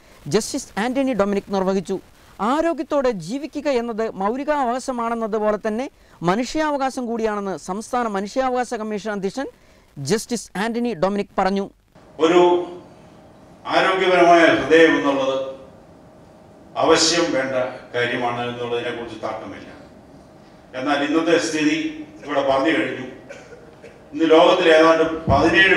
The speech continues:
Speaker 2: മില്യണിലധികം ആളുകൾ കാർഡിയോവാസ്കുലർ ഡിസീസസ് കൊണ്ട് ഒരാണ്ടിൽ മരിക്കുന്നുണ്ട് എന്നാണ് ഞാൻ മനസ്സിലാക്കുന്നത്.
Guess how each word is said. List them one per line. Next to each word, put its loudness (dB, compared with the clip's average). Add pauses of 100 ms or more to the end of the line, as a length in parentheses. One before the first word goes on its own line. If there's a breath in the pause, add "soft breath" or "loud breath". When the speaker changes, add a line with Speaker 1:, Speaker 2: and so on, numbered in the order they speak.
Speaker 2:
മില്യണിലധികം 4
ആളുകൾ -2 (540)
കാർഡിയോവാസ്കുലർ 2 (100)
ഡിസീസസ് -6
കൊണ്ട് -6 (460)
ഒരാണ്ടിൽ -6
മരിക്കുന്നുണ്ട് -10
എന്നാണ് -8
ഞാൻ -12
മനസ്സിലാക്കുന്നത്. -16